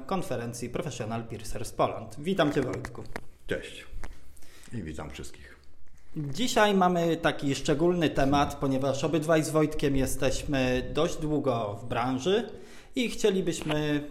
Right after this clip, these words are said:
Speaker 1: pogadać na temat ogólnie zajawki na piercing, e, o naszych początkach oraz oczywiście o tym, jak nie wypalić się zawodowo i zawsze mieć ten błysk wokół, e, kiedy idziemy do pracy.
Speaker 2: Dokładnie.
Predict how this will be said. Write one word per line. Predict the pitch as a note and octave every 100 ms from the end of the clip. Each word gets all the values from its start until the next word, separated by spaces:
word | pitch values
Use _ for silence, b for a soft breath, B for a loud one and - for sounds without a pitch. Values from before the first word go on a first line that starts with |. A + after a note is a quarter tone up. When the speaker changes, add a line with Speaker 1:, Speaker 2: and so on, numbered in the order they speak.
| - -
Speaker 1:
pogadać | F3 F#3+ F#3+ B2 - -
na | C3+
temat | B2+ C#3+ C3 A#2+ A#2 - - - -
ogólnie | C3 D3+ G3+ A2+ G#2+
zajawki | B2 B2 F3+ - C3+
na | A#2
piercing, | - D3 - - D#3+ D#3+ - B B B B -
e, | C3+ B2 A#2 A#2 A2+ - -
o | C3
naszych | B2 G#2+ C3+ -
początkach | C#3 - F3 F3+ - D#3+ D3 - - - - -
oraz | A3+ G3+ - - -
oczywiście | F3 - C#3+ - C3+
o | B2+ C3+
tym, | C#3+ B2 A#2 -
jak | C3+ D3+ -
nie | D#3
wypalić | C3+ C3 B2+ B2+ A#2+
się | - A#2
zawodowo | A#2+ A2+ G#2+ A#2+ B2+ A#2+
i | A2+ A#2+
zawsze | C#3+ D#3+ - D3
mieć | C3+ C3
ten | - B2
błysk | A#2 B2+ D3+ -
wokół, | C3 C3+ C3 B2+ A#2+ A#2+ B B B
e, | C3+ A#2+ A2+ G#2
kiedy | G2+ A2+ G2+ G2+ G2+ - -
idziemy | D3 C3 A#2+
do | A#2
pracy. | G#2+ B2 G2+ - - - - -
Speaker 2:
Dokładnie. | F#2+ F#2+ E2 -